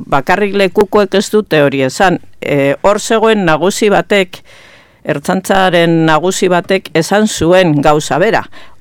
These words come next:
Hortik pasatu zan eta entzutekoa da, gainera, porque, eh, holako elkarrizketak daude toki guztietan, entzuten dana da, "Hemen ez da ezer gertatzen. Nik ez dut ikusten istilurik eta inor berezek ez du eskatu laguntzarik."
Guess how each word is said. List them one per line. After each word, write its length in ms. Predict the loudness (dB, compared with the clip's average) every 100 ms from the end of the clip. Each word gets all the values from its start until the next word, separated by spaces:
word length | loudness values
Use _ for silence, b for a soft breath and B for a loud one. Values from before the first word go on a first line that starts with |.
| -4
Hortik 400 | 0 0 0 -4
pasatu 440 | -2 0 -2 -2 -2
zan 300 | 0 0 -2 -4
eta 400 | -2 -2 -4 -6 -8
entzutekoa 800 | -6 -4 -4 -2 -4 0 0 2
da, 260 | 2 0 -2 -4
gainera, 320 | -2 0 0
porque, 320 | -2 -4 -6 -2
eh, 200 | -2 -2
holako 400 | 0 0 0 0
elkarrizketak 720 | 0 0 -2 -2 -4 -4 -4 0
daude 280 | 0 0 0
toki 260 | -2 -2
guztietan, 800 | -2 -2 -2 -2 0 2 0 0 B B B B B _
entzuten 500 | -2 0 -2 0 2
dana 220 | 2 2 2
da, 220 | 2 0
"Hemen 300 | -2 0 2
ez 140 | 0 2
da 160 | 2
ezer 300 | 0 0 0 0
gertatzen. 600 | -4 -2 -4 -2 -4 -4 B
Nik 240 | -2 0 0
ez 140 | 0
dut 200 | 0 0
ikusten 480 | -2 -2 0 0 0
istilurik 640 | -2 -2 0 2 2 0 -2
eta 240 | -2 0
inor 300 | 2 2 2
berezek 380 | 0 -2 -2 -2
ez 160 | -4 -2
du 100 | -2
eskatu 420 | -2 -4 -2 0
laguntzarik." 840 | 0 0 -2 -2 -4 -2 -4 -4